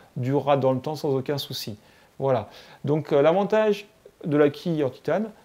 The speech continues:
c'est que ça va vous donner un flotteur déjà stable, parce que ça a une densité proche du fer, donc le flotteur tiendra très, très bien en position. Et ça vous donne la souplesse, entre guillemets, d'une quille carbone qui permet, entre guillemets, d'avoir une souplesse si votre, euh, flotteur se coince, votre ligne se coince dans un obstacle, et cetera.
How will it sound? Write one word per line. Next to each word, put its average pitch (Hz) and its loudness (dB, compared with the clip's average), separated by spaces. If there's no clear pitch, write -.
c'est - -12
que - -14
ça 143 0
va 135 6
vous 135 2
donner 135 -2
un 131 -2
flotteur 127 -6
déjà 107 -8
stable, 202 -2
parce - -20
que 113 -12
ça - -12
a 113 -8
une 110 -6
densité 123 -6
proche 117 -6
du 117 -8
fer, 135 0
donc - -10
le 131 -10
flotteur 123 -4
tiendra 117 -8
très, - -8
très 139 -6
bien 127 0
en 123 -2
position. 113 -8
Et 175 -2
ça 170 2
vous 139 0
donne 131 0
la 131 0
souplesse, 139 -2
entre 135 -4
guillemets, 123 0
d'une 123 0
quille 131 -4
carbone 123 -2
qui - -8
permet, 131 2
entre 135 -4
guillemets, 127 0
d'avoir 123 0
une - -4
souplesse 143 0
si - -10
votre, 127 -2
euh, 120 -2
flotteur 147 0
se - -2
coince, 135 -2
votre 131 -2
ligne 139 0
se 135 -4
coince 135 -2
dans 123 -2
un 123 -2
obstacle, 127 -2
et - -20
cetera. 127 -4